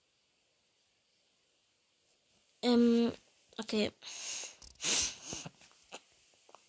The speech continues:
Hm, toll, auf jeden Fall gerne den Club Night Brawl. Sechstausend Trophäen benötigt ihr dafür. Ihr müsst aktiv sein, ansonsten werdet ihr gekickt und ja. Ah ja, übrigens, Power League.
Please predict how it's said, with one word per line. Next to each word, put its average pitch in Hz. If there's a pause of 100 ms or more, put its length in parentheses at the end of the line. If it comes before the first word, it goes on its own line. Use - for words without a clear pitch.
(320)
Hm, 294
toll, 294
auf 262
jeden 330
Fall 294
gerne 269
den 226
Club -
Night 254
Brawl. 262
Sechstausend 233
Trophäen 247
benötigt 240
ihr 233
dafür. 220
Ihr 233
müsst 240
aktiv 240
sein, 226
ansonsten 214
werdet -
ihr 226
gekickt 247
und 285
ja. 226 (1600)
Ah 311
ja, 370
übrigens, 294
Power 311
League. 214